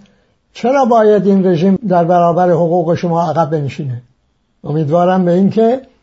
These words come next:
این یادآوری‌ها به نسل امروز کمک می‌کند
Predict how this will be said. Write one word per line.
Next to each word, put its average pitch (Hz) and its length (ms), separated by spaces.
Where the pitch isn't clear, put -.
این 170 440
یادآوری‌ها 165 1040
به 151 100
نسل 202 380
امروز 202 680
کمک 185 400
می‌کند 147 520